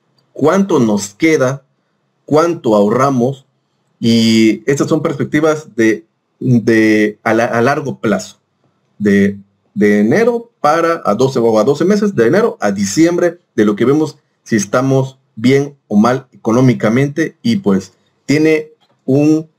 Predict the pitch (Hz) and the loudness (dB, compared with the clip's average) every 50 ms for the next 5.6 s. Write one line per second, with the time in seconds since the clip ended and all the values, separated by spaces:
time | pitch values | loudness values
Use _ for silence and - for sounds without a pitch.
0 | _ _ _ _ _ _ _ _ _ _ _ _ 165 170 - 127 110 98 139 139 | _ _ _ _ _ _ _ _ _ _ _ _ -2 -2 -2 -2 -2 -2 0 -2
1 | 143 - - 165 170 165 165 135 131 156 156 151 160 151 120 120 131 139 131 123 | -2 -2 -2 -2 -2 -2 -2 -2 0 0 2 2 2 2 2 0 0 0 -2 -2
2 | 135 131 127 - - 120 120 123 123 120 - - 107 - - - 117 117 120 117 | -2 -2 -2 -2 -2 -2 0 0 0 -2 -2 -6 -8 -10 -8 -4 -2 -2 -2 -2
3 | 101 113 104 101 - 107 101 110 120 120 - 131 123 113 - - 113 110 117 117 | -2 -2 -4 -2 0 0 0 2 0 0 -2 -2 -4 -2 -2 -2 0 0 2 2
4 | 120 117 - - 101 104 123 143 156 147 139 127 135 165 175 175 - 165 156 143 | 0 0 0 0 0 0 0 0 -2 0 0 2 2 2 0 0 -2 -2 0 0
5 | 139 131 135 170 175 170 - 175 160 156 160 | 0 2 2 0 0 0 -2 -2 -2 -2 -6